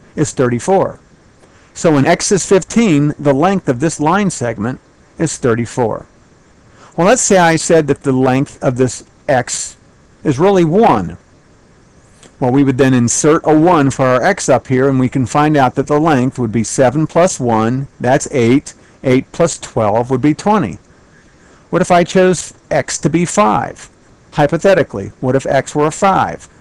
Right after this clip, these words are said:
Well, if it was, seven plus five is twelve, and twelve plus twelve is twenty-four. So that we can see the x can vary depending upon which numbers we are told to put in or which numbers that we selected for ourselves.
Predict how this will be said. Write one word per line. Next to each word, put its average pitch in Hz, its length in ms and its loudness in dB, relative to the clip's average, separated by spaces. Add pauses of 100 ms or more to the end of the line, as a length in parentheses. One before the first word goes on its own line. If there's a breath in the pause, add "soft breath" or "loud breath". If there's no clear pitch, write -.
(120 soft breath)
Well, 135 100 0
if - 100 -4
it 143 120 2
was, 127 380 2
seven 139 360 0
plus 156 300 -2
five 113 500 0
is 156 100 -6
twelve, 113 520 0 (320 loud breath)
and 160 140 -2
twelve 123 320 0
plus - 160 -4
twelve 113 280 0
is 131 100 -4
twenty-four. 127 680 -4 (540 loud breath)
So - 160 0
that 185 100 4
we 196 120 4
can 196 180 2
see 180 520 2 (380)
the 160 200 2
x 208 320 0
can 156 240 2
vary 120 640 0 (340)
depending 147 400 0
upon 127 380 0
which 143 260 0
numbers 123 540 -2 (240 soft breath)
we 131 180 2
are 120 120 2
told 151 320 0
to 143 80 0
put 156 180 0
in 147 200 2
or 143 140 0
which 135 280 -2
numbers 131 360 0
that 127 160 -4
we 135 240 0
selected 117 680 -4
for 123 180 -4
ourselves. 117 640 -2